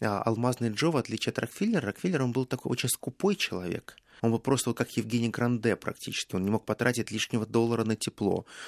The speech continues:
Он, э, дети у него выполняли всю работу за деньги. При этом он мог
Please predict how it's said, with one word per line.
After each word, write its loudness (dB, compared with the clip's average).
Он, 2
э, 4
дети 2
у 6
него 4
выполняли 4
всю -2
работу 2
за 2
деньги. 0
При 4
этом 0
он 2
мог 0